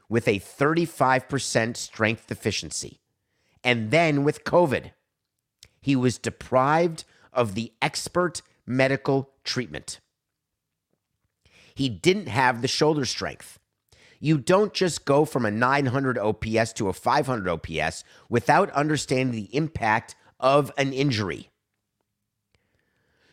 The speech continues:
So when Cody became a free agent, he told me, "I want to go to teams that know me the best, and I want to go where people understand me."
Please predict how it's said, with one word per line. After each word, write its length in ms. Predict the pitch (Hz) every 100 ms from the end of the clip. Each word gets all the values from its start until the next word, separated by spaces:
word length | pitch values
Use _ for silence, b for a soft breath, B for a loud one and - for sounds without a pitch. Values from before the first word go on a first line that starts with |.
| _
So 220 | - 170
when 160 | 143
Cody 300 | 127 165 196
became 340 | 165 160 170 165
a 40 |
free 260 | 147 160 151
agent, 440 | 156 147 170 - -
he 120 | - 147
told 300 | - 151 143
me, 160 | 143
"I 240 | 143 127 143
want 220 | 147 143
to 80 | 131
go 160 | 135
to 60 | 131
teams 420 | - - 135 127
that 160 | 113 107
know 180 | 123
me 140 | 139 131
the 80 | 110
best, 420 | - 120 127 -
and 100 | 113
I 120 | 120
want 180 | 127 120
to 60 |
go 180 | 101 120
where 180 | 120 107
people 440 | - - 131 131
understand 680 | 98 117 117 - - 107 90
me." 180 | 73